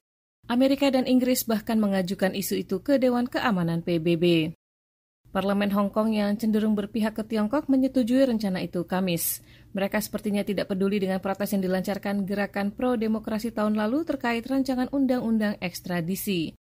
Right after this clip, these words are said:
Protes besar-besaran yang berlangsung selama tujuh bulan dan kerap diwarnai kekerasan itu berhasil menggagalkan pembahasan rancangan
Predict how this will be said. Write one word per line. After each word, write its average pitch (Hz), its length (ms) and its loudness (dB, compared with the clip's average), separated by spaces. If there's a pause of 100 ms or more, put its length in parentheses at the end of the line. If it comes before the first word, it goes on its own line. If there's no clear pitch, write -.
(120)
Protes 262 400 0
besar-besaran 254 640 4
yang 240 80 4
berlangsung 196 480 0
selama 196 400 2
tujuh 196 320 2
bulan 185 480 4
dan 190 320 0
kerap 220 320 0
diwarnai 180 480 2
kekerasan 190 720 0
itu 320 400 -2
berhasil 202 560 -2
menggagalkan 190 720 2
pembahasan 220 800 2
rancangan 240 400 0